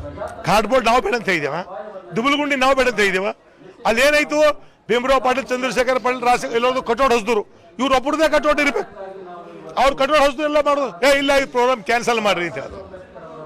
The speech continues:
ಇದು ಪ್ರಜಾಪ್ರಭುತ್ವ ಇದೆ. ಇವತ್ತು ಅವ್ರಿಗೆ ಕೇಳಿ,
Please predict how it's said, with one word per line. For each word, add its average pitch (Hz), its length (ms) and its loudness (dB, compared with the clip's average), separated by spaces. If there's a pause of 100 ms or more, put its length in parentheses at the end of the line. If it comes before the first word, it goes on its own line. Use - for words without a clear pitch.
(640)
ಇದು 202 460 0 (300)
ಪ್ರಜಾಪ್ರಭುತ್ವ 196 680 -2
ಇದೆ. 123 280 -6 (720)
ಇವತ್ತು 285 240 2
ಅವ್ರಿಗೆ 311 200 2
ಕೇಳಿ, 311 340 4